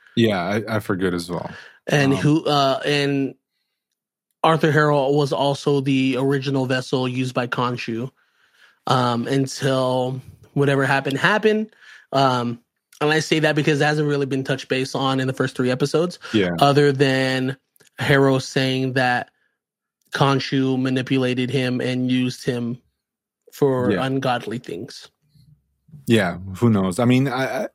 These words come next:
Speaker 1: I think even, um, Khonshu was looking for the tomb of, uh, Ammit. Not sure why.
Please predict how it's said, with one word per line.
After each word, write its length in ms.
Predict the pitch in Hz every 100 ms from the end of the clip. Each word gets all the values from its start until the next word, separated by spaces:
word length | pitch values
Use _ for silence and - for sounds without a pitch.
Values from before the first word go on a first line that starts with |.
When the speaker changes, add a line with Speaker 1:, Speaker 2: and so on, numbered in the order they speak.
| _ _ _ _
Speaker 1:
I 100 | 117
think 240 | 113 139 139
even, 760 | 135 127 123 110 104 101 92 - _ _ - _ _ _ _ _ _
um, 380 | 107 101 95 92
Khonshu 520 | - 113 117 - 107
was 160 | 95 87
looking 240 | 95 87 90
for 120 | 98
the 100 | 87
tomb 640 | 87 - 98 92 90 87 - _ _ _ _ _ _ _ _ _
of, 680 | 101 95 92 87 85 - _ _ _
uh, 200 | 98 92
Ammit. 480 | - 104 95 90 85 - _ - _ _ _ -
Not 240 | 113 110
sure 220 | - 110
why. 460 | 92 85 90 98 127